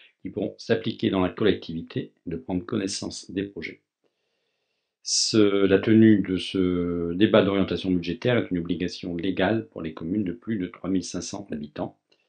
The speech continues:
et doit précéder dans un délai de deux mois la, l'examen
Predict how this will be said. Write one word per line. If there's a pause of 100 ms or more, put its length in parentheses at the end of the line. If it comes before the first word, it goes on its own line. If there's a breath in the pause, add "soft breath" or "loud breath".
(200)
et
doit
précéder
dans
un
délai
de
deux
mois
la,
l'examen